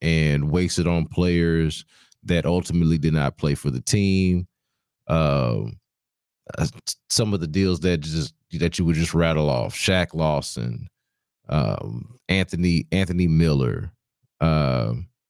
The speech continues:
those, those are just a couple of 'em to, to name a, a few. I know the Mark Ingram trade was criticized for what the return was.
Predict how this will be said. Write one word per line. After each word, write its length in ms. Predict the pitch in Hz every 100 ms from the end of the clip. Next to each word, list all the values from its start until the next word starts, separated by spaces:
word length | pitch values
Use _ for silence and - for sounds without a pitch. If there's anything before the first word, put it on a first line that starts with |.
| _ -
those, 240 | 123 110
those 260 | 85 131 135
are 40 |
just 220 | 98 95 85
a 40 |
couple 360 | - 98 87 78
of 180 | 76
'em 200 | 69 69
to, 300 | - 90 76 -
to 140 | -
name 320 | 82 85 80 78
a, 300 | - 69 73
a 40 |
few. 220 | - 87
I 40 | 82
know 120 | 87
the 80 | 85
Mark 320 | 90 92 92
Ingram 300 | 92 82 82
trade 520 | - 87 80 76 67
was 800 | - 71 85 80 76 73 69 - - _ _ _ -
criticized 800 | 120 85 - 90 85 82 76 -
for 300 | 90 85 80
what 220 | 87 82
the 80 | 80
return 580 | 80 - 90 85 78
was. 580 | 65 65 53 50 - -